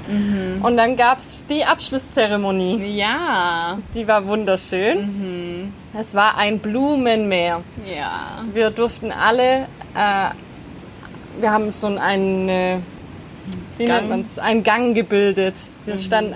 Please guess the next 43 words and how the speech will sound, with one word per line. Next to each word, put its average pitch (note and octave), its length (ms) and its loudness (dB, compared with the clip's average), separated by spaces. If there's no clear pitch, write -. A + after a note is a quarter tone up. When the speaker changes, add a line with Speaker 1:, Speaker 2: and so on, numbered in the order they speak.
Speaker 2:
uns A3 240 -2
gegenüber C4+ 680 2
und A3 260 -2
auf A3+ 160 4
dem A3 120 0
Boden A#3+ 300 2
waren G#3 240 2
Blumen. C4+ 640 -2
Die A#3+ 140 2
haben A3+ 100 2
wir G#3+ 80 4
dann G#3+ 160 4
in A3 120 2
die A#3+ 120 0
Hand D4 240 2
genommen C4 400 2
und A3+ 120 0
dann G#3+ 180 2
wurde A3 180 2
eine G#3 220 4
Person A3+ 380 -4
aufgerufen D4+ 880 0
und A3 240 -2
die B3 280 -4
ist - 180 -4
von A3+ 160 0
ganz C#4+ 300 2
hinten C#4+ 400 -2
nach G#3+ 220 0
ganz B3+ 280 0
vorne C4 320 4
den A3 220 -2
Gang A3+ 280 2
eben A3 480 -4
getanzt. C4+ 720 -2
Speaker 1:
Mhm. F3 540 -10
Speaker 2:
Und A#3 240 2
wir A#3 140 4
haben A#3 120 2
sie A#3+ 140 -4
mit G#3+ 220 0
Blumen G#3+ 300 0
beworfen. F#3+ 560 2